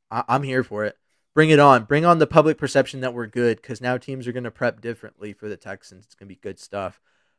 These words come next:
Um, i-, if you're liking what you're seeing, if you follow us and you go,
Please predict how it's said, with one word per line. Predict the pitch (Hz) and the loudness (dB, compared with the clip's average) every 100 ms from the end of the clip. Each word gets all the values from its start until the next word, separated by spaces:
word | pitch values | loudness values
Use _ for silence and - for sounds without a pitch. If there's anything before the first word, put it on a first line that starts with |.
| - | 2
Um, | 139 139 160 _ _ _ | 6 6 2 _ _ _
i-, | 156 147 | -2 0
if | 147 - | 0 4
you're | 220 277 254 - _ _ _ | 6 6 4 -2 _ _ _
liking | 180 170 202 208 185 | 4 6 6 4 0
what | 170 | 0
you're | 160 | -2
seeing, | - 175 180 175 170 - | -2 0 0 0 -6 -14
if | - | -8
you | 180 | -2
follow | - 175 180 | 4 8 10
us | 170 170 | 8 6
and | 147 | 0
you | 147 | -2
go, | 143 135 | 4 4